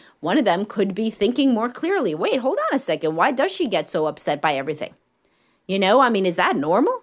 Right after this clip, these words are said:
You know, is, is that truly a sociological condition, the way that she thinks? Or is she maybe depressed? You know, when I think about it,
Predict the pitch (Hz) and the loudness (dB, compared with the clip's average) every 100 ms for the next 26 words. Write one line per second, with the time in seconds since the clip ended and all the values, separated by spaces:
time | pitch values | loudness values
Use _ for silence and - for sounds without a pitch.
0 | _ 196 202 202 190 190 202 165 247 226 | _ 0 4 4 4 2 0 0 0 2
1 | 254 - - 196 294 285 226 - 262 240 | 0 -2 -2 2 4 4 2 2 0 2
2 | 170 135 196 233 247 233 214 175 247 311 | 0 2 0 2 0 0 0 -2 0 2
3 | 254 170 208 214 190 156 - 214 480 - | 2 4 2 2 -4 -8 -2 0 0 -6
4 | - - - 147 339 302 - 269 233 294 | -20 -20 0 2 4 2 2 2 4 4
5 | 339 208 - 440 - - - 190 247 220 | 2 0 0 2 0 -6 -8 -2 0 0
6 | 311 - 539 508 208 143 165 220 - | -2 -4 -2 0 2 2 0 -2 -4